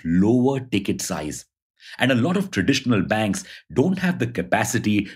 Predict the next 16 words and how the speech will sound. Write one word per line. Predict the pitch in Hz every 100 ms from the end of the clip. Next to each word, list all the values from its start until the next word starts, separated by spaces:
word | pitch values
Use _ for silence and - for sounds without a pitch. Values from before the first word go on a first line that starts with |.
| -
to | 92
go | 95 127 135
through | - 127 120
the | -
due | - 120 107
diligence | 208 214 190 202 185 - -
for | 165
loans | 147 165 170 160
of | 127
around | 139 139 139 127 - -
one | - 113 127
lakh | 120 117 120 - - _
to | 120 110 107 -
ten | 113 104 95
lakh | 90 87
rupees, | 85 85 82 76